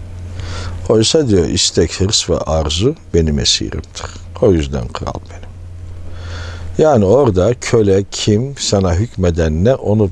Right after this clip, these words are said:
bilirse insan, kralın ve kölenin kim olduğunu bilir.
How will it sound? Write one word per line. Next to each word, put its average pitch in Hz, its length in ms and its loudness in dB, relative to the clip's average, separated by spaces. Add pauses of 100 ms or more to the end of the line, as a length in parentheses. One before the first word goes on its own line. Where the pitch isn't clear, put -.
(120)
bilirse 101 460 2
insan, 113 520 0 (580)
kralın 101 500 4
ve 71 100 -2
kölenin 80 420 0
kim 110 240 -4
olduğunu 117 460 -6
bilir. - 180 -10